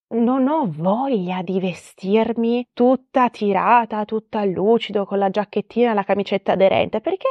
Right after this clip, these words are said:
Perché non mi sento a mio agio, mi sento magari un po' gonfia, un po',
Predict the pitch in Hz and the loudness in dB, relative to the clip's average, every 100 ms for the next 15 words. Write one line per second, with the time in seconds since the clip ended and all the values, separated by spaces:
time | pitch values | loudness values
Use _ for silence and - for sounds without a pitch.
0 | 440 214 - 247 320 285 - 202 190 185 | 0 0 -2 -6 -2 -2 0 0 -2 -4
1 | 175 160 - 175 208 254 226 196 220 175 | -6 -6 -6 -4 -2 -2 -4 -4 -6 -6
2 | 165 180 170 175 170 175 170 165 - 190 | -6 -6 -8 -10 -4 -2 -2 -4 -4 -2
3 | 180 170 185 180 | -2 -2 2 2